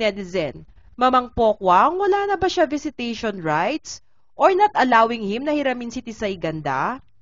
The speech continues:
Napag-alaman na hindi na nabibisita ni Lee si Malia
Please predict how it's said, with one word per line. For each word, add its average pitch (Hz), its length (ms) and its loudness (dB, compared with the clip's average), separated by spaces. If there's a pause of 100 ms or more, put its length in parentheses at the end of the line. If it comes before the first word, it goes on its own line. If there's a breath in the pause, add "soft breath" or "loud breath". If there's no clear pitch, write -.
(640)
Napag-alaman 302 720 0
na 214 160 -4
hindi 320 320 0
na 302 160 0
nabibisita 262 720 -2
ni 240 160 -8
Lee 226 80 -6
si 240 160 -10
Malia 202 560 -2